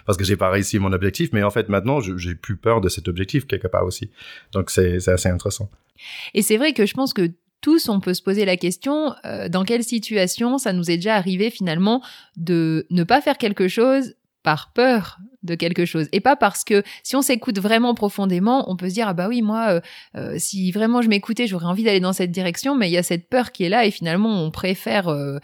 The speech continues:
Speaker 2: on préfère, euh, comment dire, euh, éviter de ressentir la peur plutôt que de prendre la décision. » Moi, ce qui m'a, ce qui me vient beaucoup, c'est, euh, aussi dans les aspects relationnels, hein, c'est-à-dire que finalement, euh, des personnes qui n'osent pas,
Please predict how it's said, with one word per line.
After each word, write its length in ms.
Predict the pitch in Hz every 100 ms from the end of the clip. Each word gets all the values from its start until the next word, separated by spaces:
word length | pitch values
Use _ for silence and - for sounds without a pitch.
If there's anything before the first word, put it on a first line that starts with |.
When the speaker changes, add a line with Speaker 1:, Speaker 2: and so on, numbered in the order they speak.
| - - -
Speaker 2:
on 120 | 175
préfère, 540 | 160 180 170 254 214 170
euh, 140 | 147
comment 280 | - 170 165
dire, 300 | 165 175 165
euh, 260 | 139 - - - - - - - - _ _ _ -
éviter 640 | 285 269 262 - 269 233
de 160 | 180 185
ressentir 460 | 202 202 196 196
la 160 | 180 170
peur 240 | 226 254
plutôt 240 | - 185 190
que 80 | 180
de 60 |
prendre 180 | - 202
la 80 | 170
décision. » 320 | 175 170 160
Moi, 140 | 165 190
ce 80 |
qui 100 | -
m'a, 240 | 202 180 -
ce 100 | -
qui 120 | 202
me 80 | 196
vient 220 | 202 190
beaucoup, 600 | 170 180 226 - 277 302 311 - -
c'est, 320 | - - 202
euh, 340 | 175 170 160 143 - 110 170
aussi 240 | 190 220
dans 100 | 208
les 160 | 185 190
aspects 260 | 180 214
relationnels, 840 | 202 214 220 - 247 233 202 170 -
hein, 160 | 190 208
c'est-à-dire 560 | 208 175 175 175 226 -
que 180 | 180
finalement, 640 | 170 190 180 175 196 220 247 - - -
euh, 80 | 170
des 160 | 175
personnes 640 | 175 175 160 220 226 240 226
qui 140 | 190
n'osent 220 | 185 175
pas, 420 | - 226 226 233